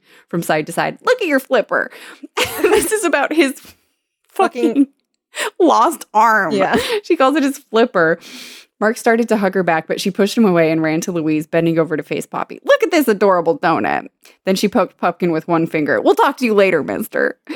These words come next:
Speaker 1: We're going to have a busy afternoon, y'all, and I am just full of praise in the spirit." <laughs>
Speaker 2: So funny.
Speaker 1: So fucking fun. I love Barb
Speaker 2: I
Speaker 1: so
Speaker 2: loved Barb
Speaker 1: much.
Speaker 2: so much. So they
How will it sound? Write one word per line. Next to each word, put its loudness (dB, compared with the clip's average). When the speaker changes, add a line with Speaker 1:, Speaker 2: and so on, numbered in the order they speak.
Speaker 1:
We're 4
going 2
to 0
have 0
a -4
busy 2
afternoon, 2
y'all, 4
and 2
I 2
am 0
just -4
full 0
of 0
praise 0
in 4
the 6
spirit." -4
<laughs> -2
Speaker 2:
So 0
funny. -4
Speaker 1:
So 2
fucking -4
fun. -4
I -2
love 0
Barb -2
Speaker 2:
I 0
Speaker 1:
so 0
Speaker 2:
loved 2
Barb 2
Speaker 1:
much. -12
Speaker 2:
so -2
much. -4
So 0
they 2